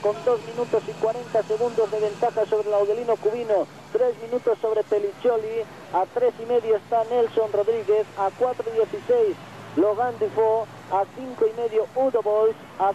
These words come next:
cinco cuarenta y cinco Marco Pantani, a ocho veintitrés pasó Thomas Davi, a ocho treinta y cuatro el grupo de Indurain, donde Tony Rominger ha pasado graves apuros.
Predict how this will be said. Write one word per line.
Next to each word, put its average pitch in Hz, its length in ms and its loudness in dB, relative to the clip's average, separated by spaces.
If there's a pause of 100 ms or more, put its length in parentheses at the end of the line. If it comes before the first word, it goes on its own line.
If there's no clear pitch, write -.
cinco 262 300 -2
cuarenta 214 480 0
y 202 160 0
cinco 214 480 -2 (120)
Marco 262 360 0
Pantani, 214 680 -2 (320)
a 196 140 2
ocho 254 260 2
veintitrés 226 640 0
pasó 208 480 2 (140)
Thomas 240 320 -2
Davi, 208 380 2 (340)
a 208 160 2
ocho 262 280 0
treinta 214 340 0
y 196 60 0
cuatro 208 480 0
el 190 160 2
grupo 226 380 2 (100)
de 196 140 2
Indurain, 196 720 0 (380)
donde 208 340 2
Tony 247 360 -2
Rominger 226 540 0 (300)
ha 208 140 2
pasado 214 760 2 (180)
graves 247 420 2
apuros. 240 420 2